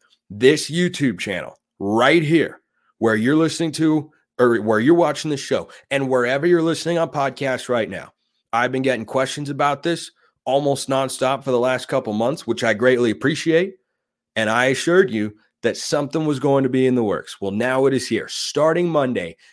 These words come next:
January fifteenth, this feed, the same one, you don't have to change a thing for all you everydayers out there to continue consuming this show, which will become Locked On College Football, covering the biggest sports, the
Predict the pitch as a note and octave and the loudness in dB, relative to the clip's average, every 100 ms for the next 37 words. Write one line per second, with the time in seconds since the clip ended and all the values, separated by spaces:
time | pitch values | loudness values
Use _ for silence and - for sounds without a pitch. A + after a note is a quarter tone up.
0 | _ A2+ B2+ C3 D3 D#3 D3+ C#3+ C3 C#3 | _ -2 2 2 2 0 2 2 2 0
1 | C3 - G2+ - - _ _ _ _ _ | 0 -4 -10 -10 -20 _ _ _ _ _
2 | - G2 A#2+ D#3 - - E3 A2+ E2 G#2+ | -16 -4 0 0 -2 -2 0 0 -2 -2
3 | B2 - - D#3 E3+ F#3 F3 C#3+ G#2+ F3+ | -2 -4 -4 -2 0 0 2 2 0 0
4 | A3 C#3+ C3 B2+ - E3 A#2+ F#2 - E3 | 0 -2 -4 -10 -4 -2 -2 -6 0 0
5 | A2 G2 C#3 B2 A#2+ C#3 A2+ G#2+ C3+ B2 | 0 -2 -2 0 0 -2 -2 -4 -4 -4
6 | G#2 G#2 F#2+ G#2 G2 F#2 - - - B2 | -4 -4 -4 -4 -6 -6 -16 -20 -6 -4
7 | B2 G#2 C#3+ C#3 B2+ A#2+ A#2 C#3+ B2+ A#2 | -2 -2 0 0 -2 -4 -2 0 2 0
8 | A2+ - B2 B2 D3+ - _ _ _ _ | -2 -2 2 2 0 -6 _ _ _ _
9 | _ C#3 C#3 - C3+ A#2 A2+ - F3+ G#2 | _ -2 0 0 -2 0 -4 2 2 2
10 | F#2+ - _ - G#2 A#2+ D3+ - C#3+ B2 | -6 -16 _ -6 -2 2 0 2 2 4
11 | A#2 A2 A2 - _ - - A2+ A2 G#2 | 4 0 -4 -14 _ -10 -4 -2 -2 -2
12 | - G#2 - - - - D3 C3+ C3 A#2 | -4 -4 -6 -10 -10 0 2 2 0 -2
13 | G2 C3+ D3+ F#3 - - B2+ A2 G#2 - | 0 2 4 4 0 0 2 2 -2 -14
14 | - _ _ - C#3 | -20 _ _ -6 -4